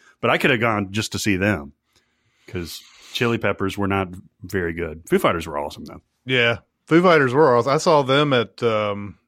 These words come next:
Speaker 2: uh, Bridgestone, uh, a couple years ago.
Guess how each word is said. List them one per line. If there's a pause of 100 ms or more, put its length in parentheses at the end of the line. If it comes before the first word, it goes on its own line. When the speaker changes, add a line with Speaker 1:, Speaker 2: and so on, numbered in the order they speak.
(540)
Speaker 2:
uh,
Bridgestone, (120)
uh,
a
couple
years
ago.